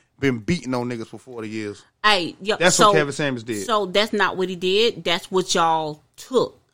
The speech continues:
Speaker 1: Mm-hmm.
Speaker 2: which is why I said,
Speaker 1: Yeah.
Speaker 2: which is why I said that it amplified the man versus female, because Kevin Samuels really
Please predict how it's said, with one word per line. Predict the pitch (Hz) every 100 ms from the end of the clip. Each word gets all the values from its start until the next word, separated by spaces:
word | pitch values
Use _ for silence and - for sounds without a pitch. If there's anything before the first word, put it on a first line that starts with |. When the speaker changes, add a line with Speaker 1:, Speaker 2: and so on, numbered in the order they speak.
| 123
Speaker 1:
Mm-hmm. | 127 139 131 - 170
Speaker 2:
which | 208 196
is | 185
why | 175 185 -
I | 165 170
said, | - - 233 220 170 151 139 127
Speaker 1:
Yeah. | 123 110 _ _ _
Speaker 2:
which | 175 196 196
is |
why | 180 180 170
I |
said | 180 - 214 202 180 160
that | 165 165 151 - _ _ _ -
it | 190 - _ -
amplified | 226 254 254 - 202 175 143 160
the | 160
man | 165 185 190 185
versus | 175 175 170 151
female, | - 226 226 185 156
because | 156 170 151
Kevin | - 277 359
Samuels | 277 226 247 226 185 165
really | 156 175 320 269 180 165